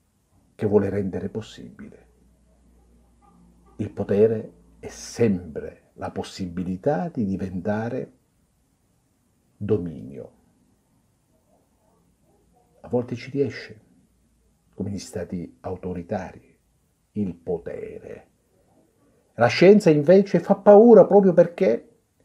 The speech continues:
va a incidere all'interno di questo potere che è fatto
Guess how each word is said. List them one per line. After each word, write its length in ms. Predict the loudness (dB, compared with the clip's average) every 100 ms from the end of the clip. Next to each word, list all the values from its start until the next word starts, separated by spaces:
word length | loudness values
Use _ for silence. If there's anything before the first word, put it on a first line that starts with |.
| _ _ _ _ _ _ _ _ -10
va 440 | 0 2 0 -4
a 120 | -2 2
incidere 800 | 4 2 2 4 4 4 0 0
all'interno 720 | 0 2 8 10 10 8 4
di 120 | 2
questo 440 | 4 2 4 0 4
potere 840 | 4 8 8 8 4 2 0 _ _ _ _ _ _ _ _ _ _ _ _ _
che 100 | -2
è 40 | -2
fatto 640 | 0 -4 -4 -6 -8 -8